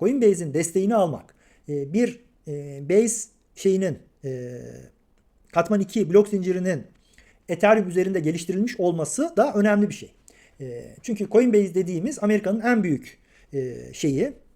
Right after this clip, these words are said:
en büyük borsası ve, e, BlackRock, e, şeylerini, Bitcoin'lerini saklamak için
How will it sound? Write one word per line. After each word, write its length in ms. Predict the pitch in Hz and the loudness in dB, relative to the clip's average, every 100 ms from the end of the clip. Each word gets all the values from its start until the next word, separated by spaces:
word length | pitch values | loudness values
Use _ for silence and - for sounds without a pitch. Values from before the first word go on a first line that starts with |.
| _ _ _ _ | _ _ _ _
en 200 | 190 214 | -2 0
büyük 360 | 190 180 - - _ _ _ _ | 0 -2 -6 -14 _ _ _ _
borsası 520 | 165 175 - - 285 | 0 0 0 -4 0
ve, 300 | 214 220 220 - _ _ - | 2 2 0 -10 _ _ -8
e, 180 | 147 139 | -6 4
BlackRock, 500 | 233 226 220 - - _ _ 147 | 4 6 0 -2 -12 _ _ -12
e, 240 | 135 135 - | -12 -12 -8
şeylerini, 460 | - 180 202 214 175 | 0 4 4 4 0
Bitcoin'lerini 520 | 214 226 208 208 202 | 0 2 4 4 2
saklamak 440 | 180 185 214 226 | 0 2 0 0
için 280 | - 254 320 | -6 -8 -8